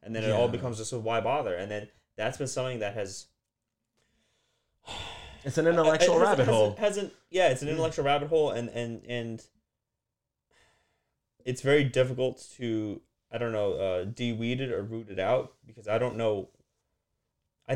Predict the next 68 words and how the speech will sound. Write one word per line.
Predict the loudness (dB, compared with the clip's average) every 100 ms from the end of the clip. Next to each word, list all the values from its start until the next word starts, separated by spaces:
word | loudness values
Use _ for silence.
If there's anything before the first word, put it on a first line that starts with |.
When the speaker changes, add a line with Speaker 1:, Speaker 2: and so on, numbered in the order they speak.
| 2
Speaker 1:
I | 2
think | 2 -2
for | -2
me | -4
personally, | -2 -2 0 -2
it's | -4
just | -6
been | -8 -10
a | -2
buildup | 0 0 0
of | -2
a | -4
lot | -2 0
of | -2
things, | -2 -4 -4
but | -4 -2
there's | -2 -2
been | -4
a |
really | 0 0 0
big | -2
struggle, | -2 0 2
like, | 4
well, | 4 4
like, | 2 -4
what | -8 -4 -2
the | 2
hell | 4
does | 4 2
it | 2
really | 2 2
matter | 2 0 0 0
anyway? | -2 -2 -4 -6 -14 _ _ _ _ -6
And | -2
it's | 4
like, | 6
I | 6
understand, | 4 2 2
well, | 4
like, | 4
okay, | 4 4 2
like, | 2
it's | 0 -4 -10
to | -12
make | -10 -8
myself | -8 -6
a | -2
better | -2
person | 2 4 4 0 -4
and | -4
do | -4
all | -2
these | -2
things, | -4 -4
but | -4
then | -4
it's | -4
like, | -4
well, | -2
like, | 0 0
well, | 0
what | -2 -2
the | -2
hell | 0 0
does | 2 2 2
it | 0
matter, | -2 -2 -2
though? | -4 -6 -10